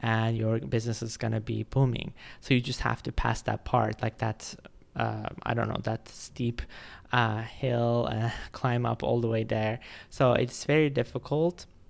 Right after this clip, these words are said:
And it's essentially the same thing as, like, some goals that maybe desires that you want to achieve, maybe they are, they seem so unattainable at the moment.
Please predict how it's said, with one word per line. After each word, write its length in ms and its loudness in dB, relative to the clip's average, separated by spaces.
And 180 4
it's 160 -2
essentially 400 2
the 80 2
same 280 0
thing 260 -2
as, 100 -4
like, 160 0
some 340 2
goals 480 2
that 160 0
maybe 320 0
desires 460 0
that 80 2
you 80 0
want 160 0
to 60 0
achieve, 260 0
maybe 220 -2
they 100 0
are, 140 2
they 120 0
seem 260 -4
so 360 0
unattainable 880 0
at 160 -8
the 80 0
moment. 600 2